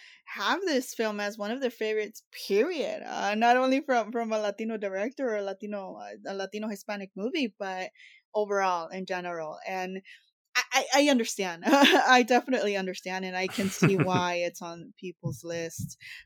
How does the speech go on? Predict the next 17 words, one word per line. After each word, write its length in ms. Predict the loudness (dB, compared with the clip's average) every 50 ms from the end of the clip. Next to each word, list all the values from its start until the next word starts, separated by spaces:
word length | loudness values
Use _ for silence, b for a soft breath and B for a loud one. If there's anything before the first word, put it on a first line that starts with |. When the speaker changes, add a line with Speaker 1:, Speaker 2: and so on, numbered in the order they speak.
| B
Speaker 1:
Um, 340 | -2 0 0 2 0 -2 -4 0 4
I 80 | 4 6
mean, 240 | 6 6 4 4 6
this 240 | 6 4 4 2 -4
is 140 | -6 -2 2
the, 240 | 4 6 6 4 4
the, 320 | 4 4 4 4 4 2 0 -2 -4
the 40 | -4 _ _
go-to 540 | 0 4 4 4 4 2 0 -2 -2 0 0 0
movie, 580 | -2 -2 0 0 0 0 2 2 2 2 0
uh, 360 | 0 0 0 -2 -2 -4 -6 -6 -6
when 200 | -8 -8 -6 -4
you 240 | -4 -4 -4 -4
study 420 | -6 -8 -8 -6 -2 -2 -2 -2 -4 _
film, 360 | -4 -4 -2 -2 -2 -4 -2 0 0 2
<laughs> 140 | 2 4 6
um, 360 | 8 8 8 8 6 4 0